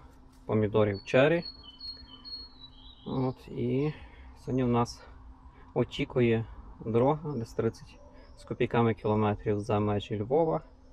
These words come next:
От, на нашу екодачу. І там на екодачі у нас і помідорчики, і зелень, і картопелька,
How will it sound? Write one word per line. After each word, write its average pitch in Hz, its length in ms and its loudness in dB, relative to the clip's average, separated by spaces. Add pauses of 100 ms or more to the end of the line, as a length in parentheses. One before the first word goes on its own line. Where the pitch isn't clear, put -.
(1300)
От, 135 480 -6 (800)
на 113 120 0
нашу 113 380 -2 (760)
екодачу. 127 720 4 (1040)
І - 80 -18
там 147 200 8
на 131 140 6
екодачі 123 580 0 (1080)
у 127 100 -2
нас 123 400 0 (120)
і 185 100 2
помідорчики, 131 1000 2 (160)
і 156 220 4
зелень, 127 640 4
і 143 240 0
картопелька, 127 840 0